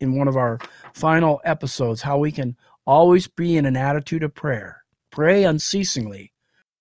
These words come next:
with fervent prayer and supplication." Chapter six, verse eighteen. We must live a life of prayer. So that, my friends, is Ephesians, a mission birthed in the heavenlies.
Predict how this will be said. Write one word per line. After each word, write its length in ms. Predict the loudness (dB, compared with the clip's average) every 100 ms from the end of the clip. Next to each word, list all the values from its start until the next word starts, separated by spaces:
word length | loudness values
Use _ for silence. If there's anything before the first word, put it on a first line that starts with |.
| -10
with 140 | -10
fervent 460 | -6 0 2 2 -2
prayer 320 | 0 2 4
and 220 | 2 -4
supplication." 840 | -4 -4 -4 -6 -4 -6 -8 -16 -20 _ _ _ _ _ _ _
Chapter 380 | 0 0 0 -4
six, 320 | 0 0 0
verse 1120 | -2 -2 0 -2 -2 -4 -14 -16 -6 -4 -4 -2
eighteen. 640 | 0 0 -2 0 0 0 -8 _ _ -20 -20 -6
We 220 | 2 4
must 260 | 6 2 0
live 520 | 2 2 2 -2 -8 _ _ _ _ _
a 80 | -10
life 360 | -4 -2 -2 -6
of 120 | -12
prayer. 360 | -10 -10 -10 -14
So 220 | -6 0
that, 260 | 4 4 2
my 140 | -4
friends, 560 | -2 0 0 -2 -6 -14 _ _ _ -2
is 320 | 2 2 0 _ -4
Ephesians, 1300 | -4 -4 0 4 4 2 -2 -2 0 0 -2 -8 _ _ _ _
a 100 | 0
mission 560 | 4 4 4 0 0 0
birthed 360 | 4 2 2 -2
in 100 | 0
the 80 |
heavenlies. 720 | 4 4 4 4 2 0 -6